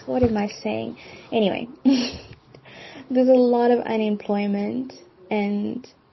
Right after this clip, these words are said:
people have all these skills, people have all these talents and these gifts, but they're not using it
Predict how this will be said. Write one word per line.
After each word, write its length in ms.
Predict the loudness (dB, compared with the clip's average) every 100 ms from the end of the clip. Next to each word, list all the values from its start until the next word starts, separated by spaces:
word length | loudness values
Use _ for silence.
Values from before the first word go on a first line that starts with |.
| _ -6
people 280 | -2 0 0
have 200 | 0 0
all 240 | 4 4
these 240 | 4 0 -2 -6
skills, 600 | 2 4 6 4 2 -2 -8 -6
people 240 | -6 -6
have 200 | -6 -4
all 220 | -2 -2 -2
these 220 | -4 -8 -10
talents 520 | -8 -4 -2 -2 -2
and 180 | 0 0
these 160 | -2 0
gifts, 380 | 2 2 0 -10 -20 -20 -20 -20 -20 -20 -4
but 280 | 4 6 6 -2 -4 6
they're 160 | 6
not 580 | 6 2 2 -2 -4 -6
using 540 | -6 -4 -2 0 0 2
it 320 | 0 -2